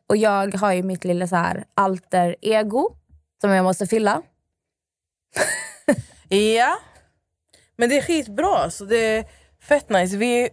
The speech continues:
Speaker 2: vi, jag och våra lyssnare har ju följt med på din resa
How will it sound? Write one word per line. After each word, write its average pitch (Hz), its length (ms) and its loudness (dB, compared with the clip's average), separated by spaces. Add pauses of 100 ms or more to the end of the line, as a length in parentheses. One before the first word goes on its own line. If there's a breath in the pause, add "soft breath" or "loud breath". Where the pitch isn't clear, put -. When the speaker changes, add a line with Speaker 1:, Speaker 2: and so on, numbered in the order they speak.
(220)
Speaker 2:
vi, 247 460 -2
jag 240 520 0
och 220 100 -4
våra 226 160 0
lyssnare 208 380 0
har 196 160 0
ju 196 100 -4
följt 190 240 -12
med 190 300 0
på 190 80 -10
din 180 240 -6
resa 180 540 0